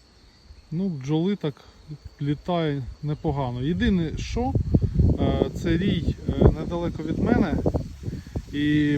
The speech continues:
пересаджувати його прийдеться їхати нам, ну, туди, де у нас пасіка стоїть. Тобто нам його треба буде відвести подалі. Чого? Бо якщо ми його розпакуємо, а, і він вже облетівся,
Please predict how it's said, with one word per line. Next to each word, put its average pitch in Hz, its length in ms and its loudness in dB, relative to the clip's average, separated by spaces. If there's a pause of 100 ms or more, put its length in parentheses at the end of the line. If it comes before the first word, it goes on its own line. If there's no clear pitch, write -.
пересаджувати 165 760 2
його 143 200 0
прийдеться 156 520 4
їхати 143 600 0 (1000)
нам, 147 360 6 (180)
ну, 277 140 8
туди, 170 260 10
де 156 120 12
у 147 100 10
нас 147 320 2 (160)
пасіка 139 360 6
стоїть. 123 360 4 (840)
Тобто 135 400 6
нам 156 200 6
його 143 160 10
треба 147 280 8
буде 143 400 10
відвести - 880 8
подалі. 139 680 4
Чого? 202 460 6 (480)
Бо 147 180 6
якщо 156 300 8
ми 151 180 10
його 139 560 6
розпакуємо, 139 840 6 (760)
а, 131 340 -2
і 135 80 -2
він 147 220 4
вже 131 180 0
облетівся, 147 800 0